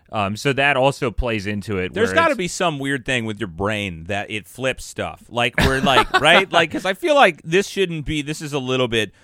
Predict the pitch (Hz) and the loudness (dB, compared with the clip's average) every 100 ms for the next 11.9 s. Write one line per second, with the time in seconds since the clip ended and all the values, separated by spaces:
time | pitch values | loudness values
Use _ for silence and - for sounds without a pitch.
0 | _ _ - 165 160 175 175 170 214 208 | _ _ -2 -2 0 -2 -2 0 0 0
1 | 175 143 117 113 117 139 - 226 247 156 | 0 -2 0 -2 -2 -4 -8 -6 -4 -6
2 | 113 _ _ _ _ _ _ 147 160 202 | -12 _ _ _ _ _ _ -8 0 2
3 | 214 185 160 - _ _ - - 160 156 | 2 -2 -4 -6 _ _ -20 -14 -6 -4
4 | 165 120 85 - _ 170 226 247 226 - | -2 -4 -4 -12 _ -10 -8 -6 -6 -6
5 | 127 170 185 185 135 143 160 165 - 160 | -12 -10 -4 -4 -2 -2 -2 -2 -6 -12
6 | 110 113 117 123 123 110 98 117 - 131 | -4 0 0 2 0 0 -4 -4 -6 -8
7 | 123 135 127 131 143 123 120 120 117 98 | -4 -2 2 0 0 -4 -2 -2 -4 -8
8 | 87 - 117 110 107 101 107 98 104 - | -6 -6 -4 -4 -4 -4 -6 -6 -8 -6
9 | 107 95 - 113 104 95 - - 120 98 | -6 -6 -8 -8 -6 -8 -8 -12 -6 -6
10 | 85 95 87 - 104 - 110 104 107 107 | -4 -6 -6 -4 -6 -2 0 0 -2 -4
11 | 104 104 - 113 110 113 - 131 - | -4 -6 -8 -8 -8 -10 -6 -6 -6